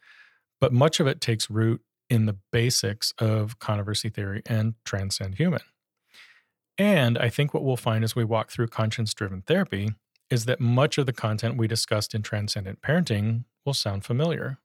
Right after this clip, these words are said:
or at least it should line up with some of the concepts that we flesh out over the next few weeks.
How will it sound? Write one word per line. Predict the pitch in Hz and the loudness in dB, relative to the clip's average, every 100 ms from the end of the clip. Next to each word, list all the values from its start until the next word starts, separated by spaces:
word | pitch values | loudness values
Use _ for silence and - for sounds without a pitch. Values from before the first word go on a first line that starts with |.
| - | 0
or | 120 | 0
at | 120 | 2
least | 117 120 - | 0 0 -2
it | - | -6
should | - 120 | -4 -2
line | 113 107 110 | 0 0 0
up | 123 - | 0 0
with | 113 | -4
some | - 113 | 0 0
of | 104 | 0
the | |
concepts | 101 117 117 - 104 - | -2 0 0 0 -6 -8
that | - | -4
we | 117 | -4
flesh | 120 110 110 107 | -4 -4 -4 -4
out | 101 | -4
over | 98 | -6
the | 104 | -6
next | 95 95 - | -6 -6 -8
few | - 78 | -10 -10
weeks. | 95 110 - - | -8 -10 -8 -10